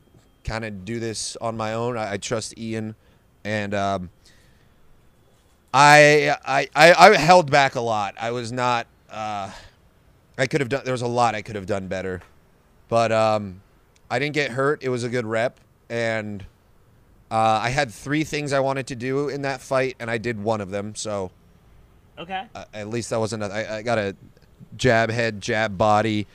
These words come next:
Speaker 1: head offset, overhand right to the head, and,
Speaker 2: Cool.
Speaker 1: uh, that, that felt good.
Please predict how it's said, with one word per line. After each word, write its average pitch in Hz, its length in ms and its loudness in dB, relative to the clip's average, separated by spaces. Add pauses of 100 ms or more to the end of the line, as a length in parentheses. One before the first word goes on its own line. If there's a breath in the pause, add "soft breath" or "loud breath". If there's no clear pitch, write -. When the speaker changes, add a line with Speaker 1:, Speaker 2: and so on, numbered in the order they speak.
(680 soft breath)
Speaker 1:
head 117 240 -4
offset, 107 640 0 (340 soft breath)
overhand 113 560 2
right 95 240 0
to 101 120 -6
the 87 160 -2
head, 82 360 -6 (160)
and, 92 220 -2
Speaker 2:
Cool. - 60 2
Speaker 1:
uh, 87 340 -2
that, 113 260 -2
that 120 160 -2
felt 90 260 -8
good. 87 220 -10